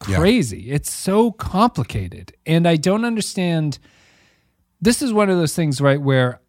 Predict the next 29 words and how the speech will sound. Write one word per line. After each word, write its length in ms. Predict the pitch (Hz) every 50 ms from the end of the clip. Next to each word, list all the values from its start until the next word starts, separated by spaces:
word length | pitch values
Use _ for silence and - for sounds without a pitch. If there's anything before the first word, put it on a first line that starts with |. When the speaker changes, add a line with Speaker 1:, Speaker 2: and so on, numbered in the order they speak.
| _ _ _ _ -
Speaker 2:
I'm 200 | 143 160 165 156
kinda 360 | - - 180 170 175 170 160
thinking 420 | 147 - 170 160 135 - 147 139 131
that 180 | 127 131 135
there's 180 | 127 123 113 120
a 60 | 113
twenty 260 | - - 156 151 139
percent 380 | - - 139 - 151 139 127 -
chance 260 | - 143 135 123 -
they're 140 | - 135 117
gonna 240 | 107 127 123 127 120
be 100 | 127 131
able 160 | 123 120 113
to 100 | 123 117
explain 520 | 104 - - - - 127 120 120 120 123
this, 200 | 123 120 110 - 165
but 200 | 143 117 131 -
there's 220 | 180 190 180 -
no 280 | 143 135 139 139 139 143
way 320 | 139 131 131 123 120 120 117
they 120 | 113 113
can 220 | 107 - 120 110 101
justify 800 | - 120 113 113 - - 117 - - 113 101 98 95 92 90 - - _ _ _ _ _
what 320 | - 120 117 120 120 127
has 200 | 117 117 117 101
happened 440 | - 117 117 113 - - 117 104 -
here, 360 | - 117 101 82 82 85 - _ _
right? 240 | 127 123 123 123
Because 520 | 120 127 120 - 135 131 127 120 - -